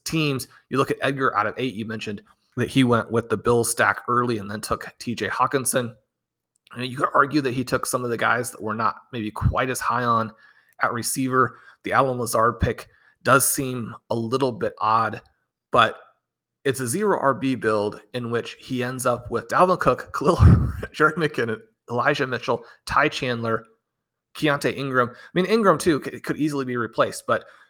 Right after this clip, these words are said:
the most recent episode of Stealing Bananas, Ben and I talk about how, I mean, there's no backup for James Conner. If that stays the same <laughs> and Conner gets hurt, then Ingram is gonna fall into some best ball value,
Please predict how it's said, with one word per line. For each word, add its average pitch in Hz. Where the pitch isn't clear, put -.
the 127
most 143
recent 127
episode 113
of 104
Stealing 120
Bananas, 117
Ben 123
and 131
I 107
talk 101
about -
how, 117
I 151
mean, 151
there's 151
no 131
backup 104
for 113
James 107
Conner. 110
If 143
that 185
stays 170
the 127
same 110
<laughs> -
and 120
Conner -
gets 117
hurt, 135
then 139
Ingram 233
is 165
gonna 127
fall 131
into 123
some 113
best 110
ball 107
value, 104